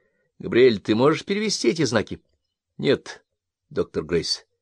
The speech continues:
При имеющемся объёме информации перевод текста продолжает оставаться невозможным». Карен не могла скрыть разочарование. «Тебе удалось найти какие-нибудь другие образцы языка ронго-ронго?» «Я нашёл их все,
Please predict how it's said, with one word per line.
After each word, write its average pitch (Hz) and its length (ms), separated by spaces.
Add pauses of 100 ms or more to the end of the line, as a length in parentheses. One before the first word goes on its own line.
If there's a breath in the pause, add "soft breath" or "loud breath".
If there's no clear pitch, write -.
(420)
При 107 280
имеющемся 139 600
объёме 139 400
информации 131 760 (180 soft breath)
перевод 113 400
текста - 540 (180 soft breath)
продолжает 107 540
оставаться 107 460
невозможным». 92 540 (680)
Карен 92 520 (580)
не 87 80
могла 87 240
скрыть - 340
разочарование. 85 640 (1300)
«Тебе 101 220
удалось 104 440
найти 156 440
какие-нибудь 170 440
другие 165 400
образцы 165 400
языка 101 420
ронго-ронго?» 95 680 (440)
«Я 101 180
нашёл 104 480
их - 160
все, - 420